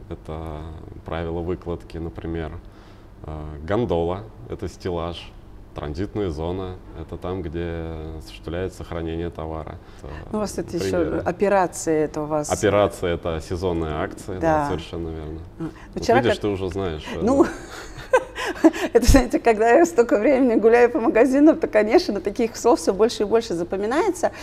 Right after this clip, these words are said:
Speaker 2: А, и, э, я-то это слышу как новое для меня,
Speaker 1: Мгм.
Speaker 2: да, и
Speaker 1: Мгм.
Speaker 2: действительно, не во всех это магазинах есть, и это тем интереснее понимать, насколько разный разговор. А, кстати,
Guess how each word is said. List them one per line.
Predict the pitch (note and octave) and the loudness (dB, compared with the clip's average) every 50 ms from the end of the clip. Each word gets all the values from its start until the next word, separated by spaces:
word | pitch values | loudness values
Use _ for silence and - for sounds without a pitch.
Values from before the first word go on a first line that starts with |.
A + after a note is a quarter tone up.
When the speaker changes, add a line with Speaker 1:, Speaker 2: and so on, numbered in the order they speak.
| - - - - | -12 -12 -10 -4
Speaker 2:
А, | - - F3+ F3+ F3 E3+ - | 0 2 4 6 6 4 4
и, | - G3+ G#3+ G#3+ G#3+ A3 A3 G#3+ G#3+ G#3 G3+ F#3 F3 C3 | 2 0 0 0 0 0 0 2 2 4 4 4 4 4
э, | - - F#3+ F#3+ F#3+ F#3+ | 4 4 4 4 4 6
я-то | G3 G3+ - - C4+ | 6 4 6 6 4
это | C4 - - | 4 2 0
слышу | - - C#4 C4+ - - A#3+ | 0 2 2 2 2 0 -4
как | - - A#3 A3 - G#3 | -4 -2 -2 -2 0 2
новое | G3+ A3+ C4 B3+ G#3 E3+ E3 D3+ C3+ | 2 4 4 4 4 6 6 4 4
для | - D3 C#3+ | 2 2 2
меня, | D3 D3+ D3 D3 C3 B2 | 4 4 4 4 2 2
Speaker 1:
Мгм. | G#2+ G#2+ | 2 2
Speaker 2:
да, | D#3+ G3+ B3+ C4 | 2 2 4 4
и | - | 2
Speaker 1:
Мгм. | C#3 A2+ | 0 -2
Speaker 2:
действительно, | D#3 D#3 - A#3 A3+ - F#3+ F#3 D#3+ D3+ D#3 - - C#4+ - | -2 -4 -4 -4 -2 0 4 4 4 4 2 -4 -12 -8 -2
не | - F#3+ | 0 0
во | F#3+ G#3+ | 0 2
всех | - - G3+ - | 4 4 2 2
это | - - B2+ | 2 -4 -4
магазинах | D3 C#3 C#3 D#3+ D#3+ - C3+ C3 C3+ - - | -2 0 0 -2 -2 -2 -2 -2 -2 0 0
есть, | F#3 B3+ E4+ F4+ - - - | 2 2 2 2 2 2 4
и | F#3 F3 F3+ E3 F3 - - - - | 6 8 8 6 4 2 -10 -8 -2
это | - G#3 - - | -2 -2 0 2
тем | - D4+ E4 E4+ E4+ | 6 8 8 8 8
интереснее | - B3 A#3 - - A3 G3+ A#3 D4 D#4 - - G#3 G3 | 6 4 2 4 2 2 2 4 2 2 2 2 2 2
понимать, | F3+ - F#3 F#3 F#3 F#3 F#3+ A3 C#4 E4+ E4 | 2 4 4 4 4 4 4 4 4 2 2
насколько | - F#3+ F3+ - - - B3+ D4+ - - G3 E3+ | 2 0 0 0 2 4 4 4 4 2 0 2
разный | D#3 F3 G#3+ A#3 A3+ G#3+ G3+ F#3+ F#3 F3+ F3 | 2 2 2 0 0 0 2 4 4 4 4
разговор. | E3+ F3+ F3 - G3+ F3+ D#3 - - - - - - | 2 -2 -2 -2 0 0 0 0 -2 -10 -14 -10 -6
А, | - F3 | -6 -6
кстати, | - - C4 - - F3+ F3+ | -2 -2 -2 0 2 0 0